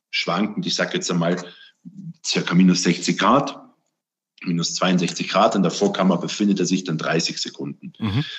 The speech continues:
Speaker 1: Er muss in der Kammer immer in Bewegung bleiben. Das heißt, im besten Fall im Kreis gehen, immer in Bewegung bleiben, ruhig atmen und einfach nirgendwo hingreifen.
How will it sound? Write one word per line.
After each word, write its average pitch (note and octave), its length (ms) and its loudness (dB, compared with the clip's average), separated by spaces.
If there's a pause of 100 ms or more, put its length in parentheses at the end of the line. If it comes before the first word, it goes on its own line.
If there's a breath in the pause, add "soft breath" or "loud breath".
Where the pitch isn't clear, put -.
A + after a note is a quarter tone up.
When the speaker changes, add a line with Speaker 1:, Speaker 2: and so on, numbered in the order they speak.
(160 loud breath)
Speaker 1:
Er B2 160 2
muss C#3+ 380 2
in E3+ 140 8
der D#3 160 4
Kammer C3 640 0
immer D3 160 2
in B2+ 80 0
Bewegung F2+ 420 0
bleiben. D2 420 -8
Das - 120 -8
heißt, F#2+ 200 -2
im F#2+ 100 0
besten F#2+ 320 -2
Fall G#2 160 -2
im A#2 100 0
Kreis A#2 400 0
gehen, A2+ 460 0 (320 loud breath)
immer A#2+ 260 6
in G#2+ 120 4
Bewegung G2 500 4
bleiben, G#2+ 560 4 (440 soft breath)
ruhig A#2+ 800 4
atmen G#2 720 2 (280)
und G2 180 2
einfach G2+ 540 2
nirgendwo G2+ 720 4
hingreifen. - 640 0